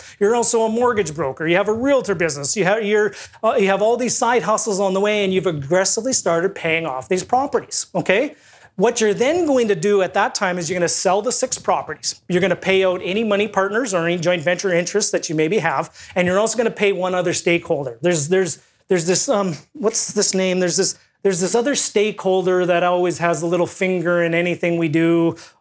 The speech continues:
Oh, yes, the government, right? You're actually then gonna pay off all the, the taxes.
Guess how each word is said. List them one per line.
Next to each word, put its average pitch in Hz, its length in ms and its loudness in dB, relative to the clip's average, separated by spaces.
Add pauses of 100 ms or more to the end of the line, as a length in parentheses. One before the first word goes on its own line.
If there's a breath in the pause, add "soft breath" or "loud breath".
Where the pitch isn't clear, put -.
Oh, 285 460 2
yes, 240 380 0
the 208 100 -6
government, 190 560 -2 (140)
right? 208 340 -2 (160 loud breath)
You're 196 100 2
actually 220 300 0
then 208 240 0
gonna 196 160 0
pay 190 200 0
off 180 220 0
all 175 200 2
the, 180 80 -2
the 165 280 -6
taxes. 185 600 0